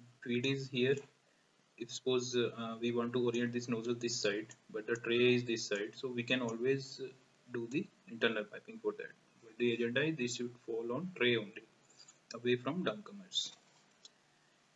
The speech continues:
The restrictions are minimized by optional routing of internal piping to facilitate the most economical exterior arrangement.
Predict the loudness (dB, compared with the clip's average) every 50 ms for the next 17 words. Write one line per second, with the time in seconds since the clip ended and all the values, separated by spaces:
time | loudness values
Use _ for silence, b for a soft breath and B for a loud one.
0 | _ 4 4 6 6 6 2 0 -2 -2 -2 -2 2 0 2 4 4 4 4 4
1 | 2 2 0 0 -2 -2 -2 -4 -6 -8 -4 0 0 2 2 0 -4 -4 -10 _
2 | _ -20 -12 -2 -2 -2 0 0 -2 0 2 4 4 4 2 -2 -2 0 2 2
3 | 2 0 -2 -4 -2 -2 -2 -4 -4 -6 -4 -4 -4 -4 -6 -8 -8 -8 -4 -2
4 | -2 0 0 -2 -6 -6 -8 -8 -8 -4 -2 -2 -2 -2 -4 -6 -6 -6 -6 -8
5 | -8 -6 -8 -12 -12 -10 -2 -2 -2 -2 -2 -8 _ _ _ _ _ _ _ _
6 | -18 -16 -12 -12 -10 -4 -2 0 2 2 2 2 0 0 -4 -12 -12 -12 -12 -12
7 | -14 -20 -20 -20 -20 _